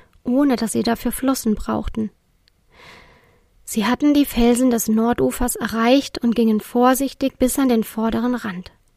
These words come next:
Dort spritzte die Gischt hoch, wenn die Wellen an die Felsen rollten. Mehrmals wurden die beiden nass gespritzt, aber das machte ihnen nichts aus. Camilla wusste genau, an welchen Stellen sie bis zur Kante gehen konnten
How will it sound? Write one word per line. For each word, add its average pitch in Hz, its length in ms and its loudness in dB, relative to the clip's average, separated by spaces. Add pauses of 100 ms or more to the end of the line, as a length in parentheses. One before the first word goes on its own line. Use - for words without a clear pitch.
(400)
Dort 254 280 2
spritzte - 440 -4
die 233 140 0
Gischt - 400 -2
hoch, 220 320 4 (220)
wenn 240 120 2
die 220 160 2
Wellen 233 300 4
an 240 160 2
die 247 100 -2
Felsen 233 440 0
rollten. 220 500 -2 (800)
Mehrmals 254 640 2
wurden 247 240 4
die 262 80 0
beiden 262 320 0
nass 226 240 -2
gespritzt, - 600 -8 (360)
aber 233 240 -2
das 226 220 -4
machte 226 280 -4
ihnen 220 300 0
nichts - 260 -8
aus. - 380 -4 (800)
Camilla 240 440 2
wusste 262 340 -2
genau, 247 420 0 (400)
an 220 180 0
welchen 240 380 2
Stellen 233 480 2
sie 226 120 0
bis - 220 -6
zur 262 120 -4
Kante 254 360 -4
gehen 214 320 0
konnten 214 440 -2